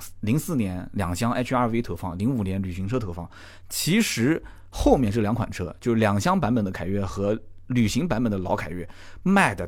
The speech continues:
都不好，非常非常差。很多的别克四S店，你甚至你根本就看不到旅行车，就旅行车你不要占我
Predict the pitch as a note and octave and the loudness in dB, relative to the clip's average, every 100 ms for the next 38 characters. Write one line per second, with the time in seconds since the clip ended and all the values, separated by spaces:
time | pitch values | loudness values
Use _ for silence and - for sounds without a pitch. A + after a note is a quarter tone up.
0 | - F#3+ B3 - G#3 G2 C#2+ - - - | 2 4 4 2 -2 0 -2 -4 -8 -12
1 | - B3+ B3 G#2+ G2+ - A#2+ G2 F#2 - | -2 2 2 0 -2 0 0 0 -2 0
2 | A2 - - - - - - - C3+ C#3 | -2 -2 -14 -18 -18 -18 -12 0 2 8
3 | F#3+ G3+ - B2+ D3+ F3 - E3+ E3 F3+ | 8 8 4 4 4 2 2 0 2 0
4 | D3+ A#2+ - F3 C#3 A#2+ A2 G3+ B2 B2+ | 4 2 4 2 2 2 2 2 2 0
5 | - G3+ C4 F3 G2 F#2+ F#2+ F#2+ - - | 2 2 2 2 0 -4 -4 -4 -6 -10
6 | - - - - - - - G#3+ B2+ G#2 | -10 -8 -6 -6 -8 -8 -4 -2 0 -2
7 | D#3 G3+ A3+ - - - A2 G#2 G2+ D#3 | 0 2 2 0 -16 -4 0 0 4 4
8 | A3 - G3 G#2+ F2+ D2+ | 4 4 0 0 -2 -6